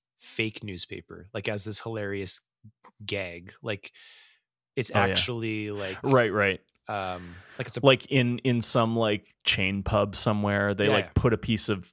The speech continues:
Speaker 2: paper underneath your fish and chips that looks like it's a sheet of newspaper, but really it's a sheet of parchment paper.
Speaker 1: Yeah, exactly,
Speaker 2: Or
Speaker 1: yeah.
Speaker 2: something like that.
Speaker 1: Yeah.
Speaker 2: Yeah, no, there was a fish and chip shop in Spruce Grove when I was, like, living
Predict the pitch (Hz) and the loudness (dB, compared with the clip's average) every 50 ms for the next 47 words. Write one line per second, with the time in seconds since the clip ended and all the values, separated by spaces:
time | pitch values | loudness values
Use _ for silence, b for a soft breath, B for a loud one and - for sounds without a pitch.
0 | _ _ - - 117 104 - - 101 90 - 104 104 98 98 98 98 98 - - | _ _ 0 2 2 2 2 0 -2 0 0 0 0 0 0 0 0 -2 -2 -2
1 | 95 - - 98 - - 101 - - 101 - - - 95 - - 101 95 95 - | -4 0 0 -2 -2 -2 -4 -2 -2 -2 -2 -2 -6 -6 -4 -2 0 0 0 0
2 | - - - 98 - - 95 - - 101 - - - 104 95 90 95 98 95 90 | -2 -2 -2 -2 -2 -4 -8 -6 -6 -4 -4 -2 -2 -2 -2 -2 -4 -4 -4 -2
3 | - - 95 90 95 90 87 85 - 90 87 87 90 90 87 - - 92 - - | -2 -2 -2 -2 -2 -4 -4 -6 -6 -4 -2 -2 0 -2 -2 -4 -6 -6 -4 -4
4 | 92 87 - - 90 87 95 - - 95 87 82 104 95 - - 101 107 107 - | -4 -6 -4 -4 -4 -4 -4 -4 -6 -6 -6 -4 -4 -6 -4 -2 -4 -4 -4 -6
5 | - 131 95 87 95 - - 101 90 - 98 92 92 - - - 107 107 104 104 | -8 -8 -8 -10 -12 -12 -12 -12 -12 -14 -12 -8 -6 -6 -6 -4 -4 -4 -4 -4
6 | 101 - 120 117 113 - 107 92 - _ _ _ B B B B B B B B | -2 -2 -4 -4 -4 -6 -10 -12 -12 _ _ _ B B B B B B B B
7 | 120 131 127 123 120 120 117 110 101 110 113 110 110 113 - - 143 - - 110 | 4 4 4 4 4 2 0 2 2 2 2 2 -2 -2 0 0 0 0 0 -4
8 | - - 131 123 - - - - 110 98 98 - - - 107 104 98 - - - | -2 -2 -2 -2 -2 -4 0 2 4 2 2 0 -4 -4 -4 -4 -4 -4 -4 -4
9 | 101 - - - 104 104 95 87 95 101 113 - - - _ _ _ _ - 95 | -6 -4 -2 0 2 2 2 2 0 -4 -8 -10 -16 -20 _ _ _ _ -4 -4
10 | 95 90 90 85 80 - - 90 90 82 85 90 85 - - 92 90 90 - _ | -2 -2 -2 -6 -6 -8 -4 -2 -2 -2 -2 -2 -4 -4 -2 -2 -2 -4 -4 _
11 | - _ _ _ _ _ _ _ _ _ _ _ - 104 92 90 87 92 90 87 | -18 _ _ _ _ _ _ _ _ _ _ _ -10 -6 -4 -4 -4 -4 -4 -6
12 | 87 - | -6 -10